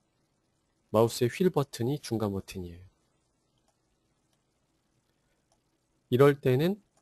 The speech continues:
오소그래픽 뷰라고 해서 보통 저희가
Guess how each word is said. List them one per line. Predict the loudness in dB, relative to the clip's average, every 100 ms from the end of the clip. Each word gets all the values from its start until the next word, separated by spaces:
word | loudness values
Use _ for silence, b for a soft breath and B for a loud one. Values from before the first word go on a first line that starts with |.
| _ 2
오소그래픽 | 2 6 4 6 2 0 -6 0
뷰라고 | 2 2 2
해서 | -2 0 -2 -2 -8 _ _
보통 | -8 -4 -2
저희가 | 0 0 2 0 -2